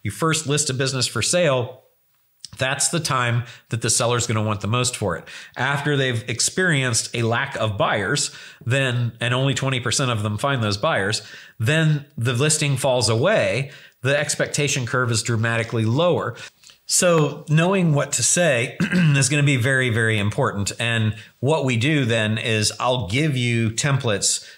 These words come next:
specifically for each situation that you're gonna have, whether you're communicating with direct mail, whether you are reaching out by telephone, or you're sending messages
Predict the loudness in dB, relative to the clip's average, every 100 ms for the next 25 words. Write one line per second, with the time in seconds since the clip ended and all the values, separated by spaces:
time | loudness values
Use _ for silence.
0 | -4 -2 0 2 2 2 0 -4 -2 0
1 | 0 -2 -6 -20 _ -4 -2 0 0 0
2 | 0 0 0 0 0 0 0 -2 0 0
3 | 0 0 0 -2 -2 0 0 2 2 2
4 | 2 0 -4 -8 -2 0 0 0 -2 0
5 | 0 -2 -4 -2 0 0 -2 0 0 0
6 | -4 -16 -12 -2 0 2 0 2 0 0
7 | 0 0 0 -2 0 -2 0 -2 -2 -2
8 | -2 -4 -4 -2 -2 -2 0 0 0 0
9 | 0 2 2 0 0 -2 -2 -2 -6